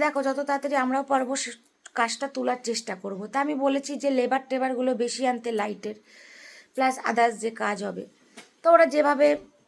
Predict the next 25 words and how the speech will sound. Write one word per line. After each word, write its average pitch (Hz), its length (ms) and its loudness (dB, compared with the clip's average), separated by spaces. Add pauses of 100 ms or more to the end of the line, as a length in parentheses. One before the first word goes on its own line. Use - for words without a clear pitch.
(100)
ওদের 262 300 4
সুবিধা 247 320 0
হবে 226 220 2
ওরা 226 180 2
সেটাই 214 260 -2 (120)
করবে 196 340 -4
আর 160 160 -10
কি। 190 100 -16 (540)
তো - 40 -12 (120)
মোদ্দা 240 280 0 (100)
কথা 269 220 0
হচ্ছে 277 200 -4 (120)
এটাই। 214 240 -4 (680)
তো - 40 -8 (140)
যাই 277 260 6
হোক, 359 120 4 (120)
আজকের 233 300 -2 (100)
ভিডিওটা 269 400 -2 (180)
এই 254 100 4 (120)
অবধি, 226 320 -6
আহ, - 500 -10 (100)
সবটাই 214 400 -6
তোমাদের 233 320 -4
সাথে 240 160 -10 (100)
শেয়ার 220 220 -4